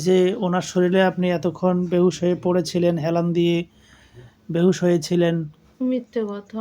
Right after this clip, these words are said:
Speaker 2: আমি তো এখানে শুধু বসেই ছিলাম, আমি তো কিছু
Speaker 1: এই যে,
Speaker 2: করি নাই।
Speaker 1: এই যে আমার হাতে পানি, আমি একটু আগে আপনার মুখে পানি দিয়ে জ্ঞান ফিরে নিয়ে আসলাম। আপনি এতক্ষণ ছিলেন না ওনার শরীরে?
Speaker 2: আপনি তো বললেন যে মুখ পাকায় চোখটা বন্ধ করো, আমি তো সেটাই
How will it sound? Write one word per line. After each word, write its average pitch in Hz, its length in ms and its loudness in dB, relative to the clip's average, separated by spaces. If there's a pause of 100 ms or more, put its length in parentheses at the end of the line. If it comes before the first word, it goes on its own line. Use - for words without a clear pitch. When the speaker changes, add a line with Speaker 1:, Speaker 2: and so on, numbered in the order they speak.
Speaker 2:
আমি 226 220 -8
তো 254 100 -6
এখানে 240 240 -6 (100)
শুধু 233 180 -8 (100)
বসেই 220 400 -6
ছিলাম, 208 280 -12 (120)
আমি 214 200 -16
তো 240 120 -12
কিছু 208 260 -6
Speaker 1:
এই 196 120 6
যে, 214 100 4
Speaker 2:
করি 220 160 -2
নাই। - 120 -14 (180)
Speaker 1:
এই 185 100 6
যে 196 140 4
আমার 202 220 4
হাতে 170 180 2 (100)
পানি, 190 180 4 (120)
আমি 185 100 2 (100)
একটু - 160 -2 (100)
আগে 180 200 2
আপনার 180 200 0 (520)
মুখে 175 260 0
পানি 180 200 2
দিয়ে 180 180 4
জ্ঞান 175 220 0
ফিরে 180 240 0
নিয়ে 175 180 0
আসলাম। 170 240 -6 (120)
আপনি 170 120 -2 (100)
এতক্ষণ 196 340 0
ছিলেন 196 280 2
না 202 120 4
ওনার 185 180 0
শরীরে? 196 260 2 (240)
Speaker 2:
আপনি 269 200 -2 (160)
তো 285 40 -8 (140)
বললেন 214 340 -4 (100)
যে 233 80 -6 (100)
মুখ 233 140 -4 (140)
পাকায় 220 360 -8 (120)
চোখটা 220 320 -6 (120)
বন্ধ 202 240 -8 (160)
করো, 196 200 -12 (100)
আমি 214 180 -6
তো 240 40 -6 (100)
সেটাই 214 300 -6